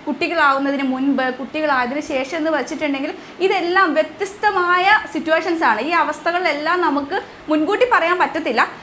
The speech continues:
പക്ഷെ എങ്കിൽ പോലും ഇതിനെക്കുറിച്ചൊക്കെ നമുക്ക് ചെറിയ രീതിയിലെങ്കിലും ഒരു പഠനമോ അല്ലെങ്കിൽ ഒരു അവയർനെസ് ക്ലാസ്സോ ലഭിച്ചിട്ടുണ്ടെങ്കിൽ അത്യാവശ്യം എന്തായിരിക്കും നെക്സ്റ്റ് നമുക്ക് വരാൻ പോകുന്നത് എന്നതിനെക്കുറിച്ച് എല്ലാവർക്കും അറിയാൻ പറ്റും. അപ്പോൾ ഈ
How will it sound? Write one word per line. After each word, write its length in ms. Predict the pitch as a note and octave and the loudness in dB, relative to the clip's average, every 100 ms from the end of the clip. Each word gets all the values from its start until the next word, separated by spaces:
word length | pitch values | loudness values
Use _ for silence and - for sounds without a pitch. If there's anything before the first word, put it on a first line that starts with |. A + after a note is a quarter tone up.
| - | -2
പക്ഷെ 200 | F4+ F4+ | 0 0
എങ്കിൽ 340 | G4 F#4+ G#4+ A#4+ D#4 | -2 2 4 4 6
പോലും 280 | C4+ A#3+ - - - - - D#4+ | 4 2 -4 -12 -20 -14 -4 0
ഇതിനെക്കുറിച്ചൊക്കെ 580 | F#4+ G#4+ A4 G#4 F4 | 0 0 0 0 0
നമുക്ക് 320 | E4+ D#4+ D#4 F#4+ F4+ | 2 2 0 0 2
ചെറിയ 280 | D#4+ F#4+ | 2 2
രീതിയിലെങ്കിലും 520 | G4 E4 D#4 D#4 D#4 D4+ | 0 0 0 0 2 2
ഒരു 80 | E4 | 4
പഠനമോ 380 | D#4+ C4+ C#4+ C#4+ A#3 | 2 2 0 0 0
അല്ലെങ്കിൽ 220 | C4 D4+ | 0 2
ഒരു 60 | C#4 | 2
അവയർനെസ് 460 | B3 C4+ C#4 D4 D4+ | 2 -2 -2 -4 0
ക്ലാസ്സോ 360 | C#4 C4 C4+ D#4+ | 2 2 0 0
ലഭിച്ചിട്ടുണ്ടെങ്കിൽ 800 | C4+ B3+ E4 G4 B3+ A3 A3+ C#4 - - D#4+ | 0 -2 -4 -4 -4 -4 -4 -6 -8 -6 -2
അത്യാവശ്യം 540 | E4 F4+ G#4 G#4+ A#4+ C#4+ | 0 4 4 4 0 0
എന്തായിരിക്കും 540 | D#4 F4+ F#4+ D#4+ D#4+ D4 | 2 4 4 4 0 -2
നെക്സ്റ്റ് 300 | C#4 - F4 | -4 -4 -2
നമുക്ക് 180 | D4+ D4+ | 0 2
വരാൻ 380 | D4 C4+ D#4+ E4 | 2 4 2 2
പോകുന്നത് 460 | C4+ C4 C#4 C#4 | 0 0 0 0
എന്നതിനെക്കുറിച്ച് 760 | C4+ C#4 E4+ F4+ F#4 D4 B3+ G4 D5+ - - C#4+ | 0 2 2 0 -2 -4 -4 -4 -6 -8 -6 0
എല്ലാവർക്കും 460 | F4+ F#4 D#4 D4+ E4 | 4 4 4 2 0
അറിയാൻ 220 | D#4 F4+ B3 | 2 2 2
പറ്റും. 240 | A#3 - - - - - - D#4+ | -2 -8 -12 -20 -20 -20 -4 0
അപ്പോൾ 180 | F4 | 2
ഈ 60 | G#4+ | 2